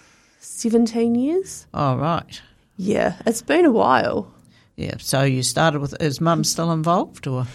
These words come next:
Speaker 1: Yeah, yeah, yeah,
Speaker 2: Yeah.
Speaker 1: Mum's still on the committee, yep.
Speaker 2: So there's a, there's a committee and, and you start, will start planning for next year straight away. <laughs>
Speaker 1: Pretty much. So we started planning this one in December last year, actually,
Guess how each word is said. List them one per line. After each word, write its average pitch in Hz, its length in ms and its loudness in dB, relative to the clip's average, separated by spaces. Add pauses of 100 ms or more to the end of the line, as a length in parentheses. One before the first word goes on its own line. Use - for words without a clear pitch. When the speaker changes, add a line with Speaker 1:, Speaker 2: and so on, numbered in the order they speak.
Speaker 1:
Yeah, 254 140 8
yeah, 226 240 8
yeah, 214 160 4
Speaker 2:
Yeah. 226 60 -2
Speaker 1:
Mum's 214 340 2
still 202 160 0
on 202 120 4
the 208 60 0
committee, 208 360 -2
yep. 196 320 -2 (600)
Speaker 2:
So 156 240 4
there's 139 240 4
a, 135 60 0
there's 143 260 0
a 135 60 -4
committee 147 520 0
and, 131 340 0
and 135 240 0
you 139 260 0
start, - 500 0 (400)
will 135 160 -2
start - 420 0
planning 143 640 0 (220)
for 151 200 -4
next - 440 -2
year 147 180 0
straight 139 340 -2
away. 139 360 6 (240)
<laughs> 220 200 -6
Speaker 1:
Pretty 254 280 6
much. 208 260 6
So 214 160 4
we 226 500 4
started 202 540 2
planning 190 320 2
this 196 260 0
one 196 400 2 (460)
in 208 180 6
December 214 420 4
last 180 380 2
year, - 140 0
actually, 202 500 2